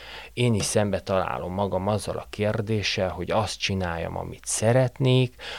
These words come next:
vagy azt csináljam, amivel eltartom a családom, hiszen van két gyerekem, tehát ugye ez abszolút, ö, meghatározó, ö, szempont. De még egy kicsit visszatérve, ö, erre a, a cikkre, amikor is ugye, ö,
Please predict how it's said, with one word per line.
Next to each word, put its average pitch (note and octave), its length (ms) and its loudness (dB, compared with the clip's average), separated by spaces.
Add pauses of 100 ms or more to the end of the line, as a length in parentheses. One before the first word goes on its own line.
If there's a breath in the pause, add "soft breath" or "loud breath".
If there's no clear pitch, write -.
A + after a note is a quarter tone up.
(100 loud breath)
vagy G2+ 200 2
azt A#2+ 240 2
csináljam, G2+ 600 0
amivel F#2 560 -2
eltartom E2+ 880 -4
a D#2+ 120 -12
családom, F#2+ 560 -6
hiszen G2+ 260 -2
van G#2+ 200 6
két E2+ 220 -4
gyerekem, G#2 480 2
tehát - 260 0
ugye F#2+ 120 -2
ez F#2 140 -2
abszolút, - 680 -6
ö, F2+ 60 -8 (600)
meghatározó, E2+ 840 -8 (280)
ö, E2+ 400 -4
szempont. E2+ 640 -4 (360 loud breath)
De A2 80 4
még A#2 160 8
egy A#2 100 6
kicsit - 300 0
visszatérve, G#2+ 880 4
ö, G2+ 360 0
erre G2 420 2
a, G2 200 2 (140)
a - 200 -8
cikkre, A#2+ 640 2 (120)
amikor G#2 540 0
is G2 200 -2
ugye, F#2 320 0
ö, F#2+ 400 -2